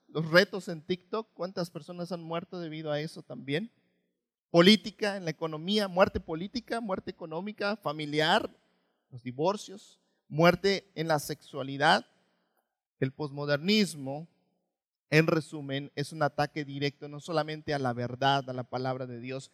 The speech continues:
sino al mismo Hijo de Dios, a Jesucristo,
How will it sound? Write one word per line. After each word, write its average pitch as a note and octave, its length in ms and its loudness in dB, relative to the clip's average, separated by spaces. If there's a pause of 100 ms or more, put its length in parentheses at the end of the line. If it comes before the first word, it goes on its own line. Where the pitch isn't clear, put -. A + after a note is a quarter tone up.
(160)
sino C3 380 -2
al B2 120 4
mismo C#3+ 520 -10
Hijo C#3 280 -12
de A#2 140 -12
Dios, A2+ 480 -12 (300)
a - 80 -18
Jesucristo, C3+ 920 -10